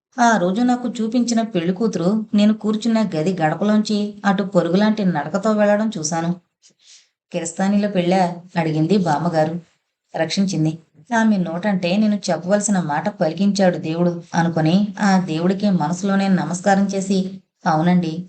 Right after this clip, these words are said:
అని తేలిగ్గా ఊపిరి పీల్చి వదిలాను. "అంతా బాగున్నారా బాబు?" అడిగింది బామ్మగారు. "బాగున్నారండి. నాకు రెక్కలొచ్చి అక్కడి నుంచి ఎగిరిపోవాలనుంది."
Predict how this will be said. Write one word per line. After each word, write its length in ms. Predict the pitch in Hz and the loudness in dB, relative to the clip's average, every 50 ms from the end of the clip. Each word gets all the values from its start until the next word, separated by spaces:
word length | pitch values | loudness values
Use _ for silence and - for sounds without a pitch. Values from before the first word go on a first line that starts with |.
| _ - | _ -2
అని 380 | 190 165 160 156 160 196 214 - - | 0 2 2 2 2 0 0 0 -2
తేలిగ్గా 560 | 170 165 175 180 180 175 190 190 190 185 - | 0 0 0 0 2 2 2 2 2 0 -2
ఊపిరి 280 | 214 247 226 247 254 233 | -4 -4 -2 -2 -2 0
పీల్చి 340 | 240 240 226 220 - 185 | 0 -2 -2 -2 -4 -4
వదిలాను. 420 | 151 151 156 156 156 156 160 175 170 - _ _ _ _ _ _ _ _ _ _ _ _ _ _ _ _ - 170 | -4 -2 0 0 0 0 0 -2 -6 -10 _ _ _ _ _ _ _ _ _ _ _ _ _ _ _ _ -12 -10
"అంతా 280 | 165 160 160 175 180 | -10 -6 -2 0 0
బాగున్నారా 540 | 175 160 165 156 156 165 175 175 180 180 185 | 0 0 0 0 0 0 0 0 0 0 0
బాబు?" 400 | 180 185 185 180 208 226 220 - - _ - 196 | 0 0 0 0 0 -2 -4 -6 -12 _ -4 -2
అడిగింది 440 | 180 165 160 151 156 151 156 185 | -2 0 0 0 0 0 0 0
బామ్మగారు. 640 | 202 185 165 151 143 160 175 160 160 151 151 156 156 - - _ _ _ _ _ _ _ _ _ - 185 | 0 0 0 0 0 0 0 0 0 0 0 -2 -4 -8 -12 _ _ _ _ _ _ _ _ _ -16 -8
"బాగున్నారండి. 880 | 175 170 160 156 156 165 180 180 180 180 170 165 160 160 160 175 180 - - - _ _ - | 0 2 4 4 4 4 2 2 2 0 -2 -4 -6 -8 -10 -10 -12 -16 -20 -20 _ _ -2
నాకు 240 | 247 254 247 - 185 | 0 0 0 0 0
రెక్కలొచ్చి 720 | 175 160 156 - 214 220 220 214 - 220 214 214 220 - | 0 0 0 0 0 -2 -2 -2 -2 -2 -2 -2 -2 -4
అక్కడి 260 | 208 196 185 196 165 156 | -4 -4 -2 -2 0 0
నుంచి 240 | 156 180 175 202 | 0 0 0 0
ఎగిరిపోవాలనుంది." 920 | 185 156 151 180 196 - 220 214 214 214 220 208 175 160 165 165 170 175 | 0 0 2 0 2 2 2 2 4 4 2 0 -2 -4 -6 -6 -6 -8